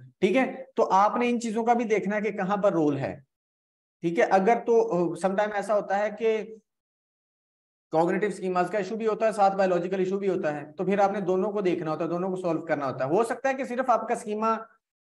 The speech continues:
change करने से ही चीजें ये solve होना शुरू हो जाए। मिसाल के तौर पर अगर एक ब-, एक बंदा anxiety, अ, एंग्जाइटी वाले जो होते हैं, एंग्जाइटी वाला पेशेंट जो होगा उसके अगर हम schemas ही चेंज कर देंगे तो हमारा काम बन जाएगा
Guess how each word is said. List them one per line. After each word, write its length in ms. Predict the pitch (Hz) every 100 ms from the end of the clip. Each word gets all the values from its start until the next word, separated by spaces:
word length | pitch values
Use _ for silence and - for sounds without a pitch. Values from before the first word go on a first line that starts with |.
| -
change 220 | 208 208
करने 320 | 208 202 214
से 140 | 202 208
ही 120 | 208
चीजें 220 | 214 208
ये 140 | 214
solve 280 | 196 190 196
होना 220 | 180 185
शुरू 180 | 185 185
हो 60 | 190
जाए। 120 | 180
मिसाल 280 | 180 185 185
के 100 | 190
तौर 140 | 202
पर 160 | 180 190
अगर 200 | 190 196
एक 160 | 175
ब-, 280 | 170 170 - -
एक 180 | 185 185
बंदा 280 | 175 185
anxiety, 920 | 185 165 147 165 160 196 196 190 - - - _
अ, 40 | 156
एंग्जाइटी 560 | 165 175 170 190 202
वाले 200 | 214 202
जो 120 | 196
होते 200 | 180 180
हैं, 320 | 175 165 147 - _ _ _ -
एंग्जाइटी 340 | 165 190 196
वाला 160 | 214 226
पेशेंट 340 | 220 196 220
जो 100 | 214
होगा 260 | 214 196 214
उसके 320 | 196 190 196
अगर 220 | 220 208
हम 100 | 202
schemas 440 | 196 196 180 202 196
ही 80 | 214
चेंज 280 | 196 190
कर 80 | 185
देंगे 240 | 170 190 196
तो 120 | 190
हमारा 280 | 180 170 175
काम 260 | 165 165
बन 160 | 160 139
जाएगा 420 | 131 113 107 98